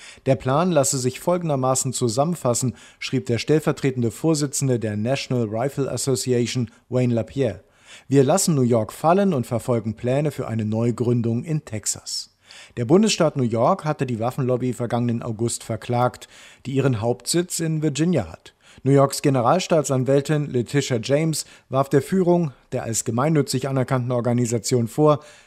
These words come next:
vierundsechzig Millionen U-S-Dollar veruntreut und sich selbst bereichert zu haben. James sagte damals, die N R A sei so mächtig, dass die Lobbyorganisation jahrzehntelang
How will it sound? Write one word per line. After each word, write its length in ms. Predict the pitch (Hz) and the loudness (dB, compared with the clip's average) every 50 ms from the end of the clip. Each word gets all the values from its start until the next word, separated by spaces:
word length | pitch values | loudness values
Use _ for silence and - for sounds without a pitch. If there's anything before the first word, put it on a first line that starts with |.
| _ | _
vierundsechzig 840 | _ - - - 190 214 196 175 151 131 151 143 139 - - 127 - | _ -10 -2 2 4 4 4 4 4 2 2 0 0 -2 -6 -4 0
Millionen 500 | 135 127 123 117 127 131 135 135 131 131 | 0 0 2 4 4 4 4 2 0 -2
U-S-Dollar 600 | 139 131 127 - 135 127 - - 123 117 120 117 110 | -4 -6 -6 -4 -4 -4 -2 0 0 0 0 0 -2
veruntreut 680 | - - - 151 165 - - 127 127 131 135 131 - - - - - _ | -2 -4 -2 -2 -2 0 2 4 4 4 4 2 -2 -12 -20 -20 -16 _
und 140 | - 143 139 | -4 -2 0
sich 200 | 135 143 127 - | 0 0 0 0
selbst 360 | 131 123 113 92 - - - | 0 0 0 0 -4 -6 -2
bereichert 540 | - 127 117 117 123 123 131 - 139 120 98 | -2 -2 0 2 0 0 0 0 0 -2 -2
zu 180 | - - 107 95 | -2 -4 -4 -4
haben. 300 | 95 90 90 - - - _ _ _ _ - - - - | -6 -10 -12 -14 -18 -20 _ _ _ _ -20 -20 -16 -8
James 420 | 110 107 143 143 156 165 151 - | -2 0 2 2 2 0 -2 -2
sagte 340 | - 123 113 107 - - 127 | -2 -2 -2 -2 -2 -2 0
damals, 560 | 113 131 131 135 135 135 135 135 127 - - _ - _ _ - | 2 2 2 2 2 4 2 2 0 -2 -6 _ -20 _ _ -4
die 100 | - 156 | -2 0
N 120 | 165 180 185 | 2 4 6
R 160 | 175 151 139 | 6 8 8
A 180 | 143 147 165 160 | 8 6 6 4
sei 240 | 135 147 135 131 | 4 4 4 6
so 180 | 123 117 143 170 | 6 4 4 4
mächtig, 640 | 190 147 123 120 - - - 151 170 180 - - - | 4 2 0 -2 -2 -4 -2 -2 -2 -4 -6 -8 -4
dass 220 | 135 120 - - | -4 -4 -4 -2
die 160 | - 123 120 | -2 0 2
Lobbyorganisation 1160 | 120 123 135 143 143 156 156 - 139 135 135 139 135 139 135 127 131 123 - - 139 135 127 127 | 6 6 6 6 6 4 2 2 0 2 2 2 2 2 0 0 -2 -2 -2 0 2 2 2 2
jahrzehntelang 840 | 123 117 107 - - - 160 165 160 147 139 127 127 127 127 117 | 0 -2 -2 -2 -2 0 0 0 0 0 0 2 2 0 0 -2